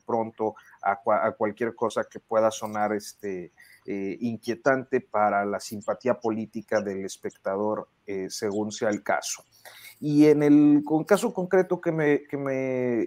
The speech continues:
eh, pone sobre la mesa, Julio, eh, pues mira, eh, lo que yo creo es que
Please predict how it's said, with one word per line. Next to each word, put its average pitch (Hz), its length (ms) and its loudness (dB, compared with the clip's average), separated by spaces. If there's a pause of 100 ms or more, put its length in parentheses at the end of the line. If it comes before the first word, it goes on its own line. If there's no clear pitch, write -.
eh, 110 480 2
pone 156 220 0
sobre 131 300 2
la 120 120 4
mesa, 127 800 2
Julio, 120 460 2 (460)
eh, 120 360 2
pues 160 140 2
mira, 190 340 4 (240)
eh, 147 380 2
lo 160 180 2
que 185 120 -8
yo 240 160 -4
creo 175 360 4
es 143 320 0
que 147 520 0